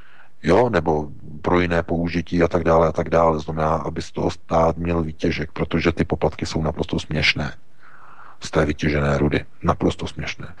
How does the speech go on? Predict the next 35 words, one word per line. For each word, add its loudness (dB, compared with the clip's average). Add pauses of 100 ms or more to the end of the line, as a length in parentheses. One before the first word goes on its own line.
(220)
Takže 4 (240)
my 2
si 2
dáme 4
přestávku, 2 (140)
měli 2
jsme 0
dlouhé 6
téma, 2 (340)
eh, -8 (280)
já 6
teď -4
tady 0
vidím, 0
že 4
<laughs> 0
už -4
mi -4
to 2
tady 6
vyskakuje, 2 (180)
<laughs> 2
když 0
si -6
dáme, 0 (380)
dáme 2
si -4
oddech 2
a 4 (220)
ještě 0
předám 4
slo-, 2
slovo 2
tobě, -2
Vítku. -8